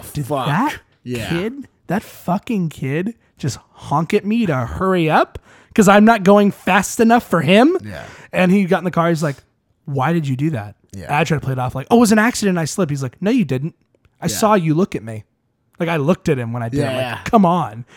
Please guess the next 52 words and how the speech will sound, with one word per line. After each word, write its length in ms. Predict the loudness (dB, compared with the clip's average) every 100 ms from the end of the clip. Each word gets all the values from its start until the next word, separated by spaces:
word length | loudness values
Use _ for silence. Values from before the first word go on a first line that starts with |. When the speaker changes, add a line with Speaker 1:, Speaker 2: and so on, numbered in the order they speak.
| -10
Speaker 2:
He's 160 | -4 -2
like, 180 | -2 -6 _ -8
"I 100 | -4
know 100 | -2
you 120 | -2
did 160 | -4 -8
that. 200 | -10 -6
You 120 | 2 2
don't 180 | 2 _ _ _
ever 380 | 0 0 -2 -10 _ _
do 140 | -8 -6
that. 220 | -8 -4 4
Speaker 1:
Oh, 40 |
Speaker 2:
I 140 | 6 6
will, 220 | 6 4
you 140 | 4
will 180 | 6 4
Speaker 1:
jeez. 100 | 4
Speaker 2:
wait 240 | 0 0 -2
there 160 | -6
until 280 | -6 -6 -4
I 120 | -4 -4
am 120 | -6 -4
done." 340 | -2 -2 -8 _ _
Speaker 1:
"I 220 | -14 -10
will 300 | -10 -12 -18 _ -20
end 380 | -18 -18 -18 -10
you." 120 | -4
Speaker 2:
<laughs> 120 | -2
I 20 |
was 120 | 0 -2
like, 120 | -4 _ _
"Yes, 200 | -12 -12
sir." 260 | -12 -14 -14 _ _
Like, 140 | 0 0
my 120 | 0
grandpa 260 | -2 -2
never 180 | 0 0
really 180 | 0 2
got 100 | 0
in 60 | 0
my 100 | 0
face. 240 | 0 0
The 60 | 0
only 120 | 0
time 120 | 0
I 40 | 0
Speaker 1:
Yeah. 40 |
Speaker 2:
can 120 | 2
really 180 | 2 4
remember 280 | 2 -2 -2
him 220 | -4 -4